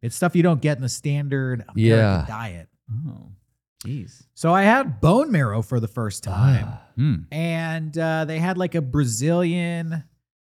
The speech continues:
Speaker 1: meat skewer
Speaker 3: Ooh,
Speaker 1: booth.
Speaker 2: Oh, see,
Speaker 1: And they
Speaker 2: that
Speaker 3: good.
Speaker 2: is fucking awesome.
Speaker 1: I got some Brazilian steak wrapped in bacon on a
Speaker 3: Oh,
Speaker 1: meat skewer.
Speaker 3: shit.
Speaker 1: They did
Speaker 2: Churrascaria.
Speaker 1: have a meat skewer with five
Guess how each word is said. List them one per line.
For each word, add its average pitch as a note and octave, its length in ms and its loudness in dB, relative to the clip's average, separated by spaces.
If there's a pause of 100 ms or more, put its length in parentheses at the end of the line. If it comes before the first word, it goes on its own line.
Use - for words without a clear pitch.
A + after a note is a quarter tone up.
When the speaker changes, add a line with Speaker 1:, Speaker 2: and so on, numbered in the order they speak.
(320)
Speaker 1:
meat E3 360 0
skewer A3+ 600 2
Speaker 3:
Ooh, F3+ 160 0
Speaker 1:
booth. G3 540 6
Speaker 2:
Oh, A#2 60 8
see, - 140 6
Speaker 1:
And D#3 80 10
they - 40 6
Speaker 2:
that D#3+ 260 8
Speaker 3:
good. C3+ 100 6
Speaker 2:
is B2 160 4
fucking A2+ 440 2
awesome. G#2+ 340 0
Speaker 1:
I F#3 40 0
got G#3 360 0
some F#3+ 240 -2
Brazilian E3+ 600 0
steak F3+ 520 0
wrapped E3 280 -2
in C3 160 0
bacon D3+ 400 0
on D3 160 4
a A#2 40 4
Speaker 3:
Oh, B2 40 2
Speaker 1:
meat D3 180 2
skewer. G#3 440 -2
Speaker 3:
shit. A#2+ 140 -6
Speaker 1:
They A#2+ 60 2
did E3+ 380 8
Speaker 2:
Churrascaria. E3 280 6
Speaker 1:
have A#3 440 6
a F#3+ 80 6
meat F3+ 300 2
skewer E3 520 6
with D3+ 320 2
five E3 580 0